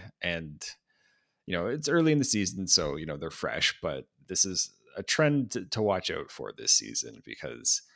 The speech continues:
this new Raptors team, it's really pretty much a retread, but it's supposed to be retread with more depth, so hopefully they don't have to play so many minutes, but that's, that hasn't happened yet.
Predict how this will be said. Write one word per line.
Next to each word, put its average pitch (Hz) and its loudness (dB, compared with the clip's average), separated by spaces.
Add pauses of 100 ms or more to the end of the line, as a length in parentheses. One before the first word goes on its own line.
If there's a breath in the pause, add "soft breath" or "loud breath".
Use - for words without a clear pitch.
(260 soft breath)
this - -2
new 98 -2 (380)
Raptors 95 0
team, 98 -2 (240)
it's - -10
really 85 -6 (260)
pretty 123 6
much 107 4
a 101 2
retread, 123 4
but 92 4
it's 82 -6
supposed - 4
to 113 0
be 117 4
retread 104 2
with 98 -4
more 87 -2
depth, 76 -4
so - -4
hopefully 92 -4
they 80 -2
don't 92 -4
have 98 -2
to - -10
play 104 0
so 107 4
many 92 -2
minutes, 95 -4
but - -12
that's, - -10
that 98 2
hasn't 95 0
happened 90 -6
yet. 53 -10